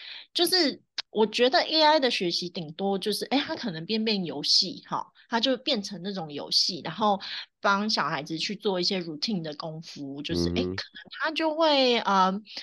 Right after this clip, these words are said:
Speaker 1: 可以有一些数学啊，或者是英文啊，或者什么这种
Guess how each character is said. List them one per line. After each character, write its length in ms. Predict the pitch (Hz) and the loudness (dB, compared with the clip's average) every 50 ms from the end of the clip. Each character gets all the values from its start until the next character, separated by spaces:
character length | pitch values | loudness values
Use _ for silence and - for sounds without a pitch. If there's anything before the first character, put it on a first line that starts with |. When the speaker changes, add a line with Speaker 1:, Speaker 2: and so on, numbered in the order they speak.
| - - _ | -16 -18 _
Speaker 1:
可 140 | - 262 233 | -2 0 0
以 380 | 226 214 208 202 190 190 180 - | 2 2 0 -2 -2 -4 -4 -2
有 160 | 175 165 175 | -2 -2 0
一 40 | 196 | 0
些 200 | - 226 220 220 | 0 0 0 0
数 180 | 220 269 220 | -2 -4 -4
学 280 | 208 - 170 156 143 147 | -4 -2 -2 -2 0 0
啊， 360 | 156 156 156 151 156 156 170 | 2 2 2 4 4 2 2
或 80 | 185 202 | 0 -2
者 60 | 175 | -6
是 100 | - - | -6 -8
英 140 | - 233 247 | -8 -8 -6
文 280 | 254 247 214 185 165 170 | -2 -2 -2 -2 -2 -2
啊， 280 | 170 170 175 170 175 185 | 0 0 2 2 2 2
或 140 | 208 214 180 | 2 0 0
者 100 | 180 180 | -2 -4
什 80 | 175 | -6
么 60 | 143 | -12
这 140 | 143 - 208 | -4 -2 -2
种 220 | 175 151 - 208 | -2 -2 -4 -10